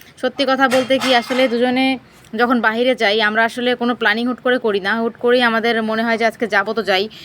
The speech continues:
আমাদের কোনো প্ল্যানিং ছিল না যে আজকে আমরা এই বাজারটাতে যাবো, তো হঠাৎ করে আমার বরের প্ল্যানিং হলো যে চলো আজকেই আমরা বেরিয়ে যাই। তো হুট করে সকালবেলা তাড়াহুড়ো করে কোনো মতে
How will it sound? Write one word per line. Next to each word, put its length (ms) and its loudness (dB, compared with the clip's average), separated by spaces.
আমাদের 340 2
কোনো 180 0
প্ল্যানিং 300 0
ছিল 140 -2
না 140 0
যে 60 0
আজকে 220 -2
আমরা 180 2
এই 60 2
বাজারটাতে 440 -2
যাবো, 440 0
তো 260 2
হঠাৎ 260 -2
করে 240 2
আমার 180 2
বরের 280 2
প্ল্যানিং 300 -2
হলো 200 -4
যে 140 -6
চলো 180 -2
আজকেই 320 0
আমরা 160 0
বেরিয়ে 280 0
যাই। 180 -4
তো 100 4
হুট 140 4
করে 200 2
সকালবেলা 420 2
তাড়াহুড়ো 480 2
করে 160 2
কোনো 280 0
মতে 440 4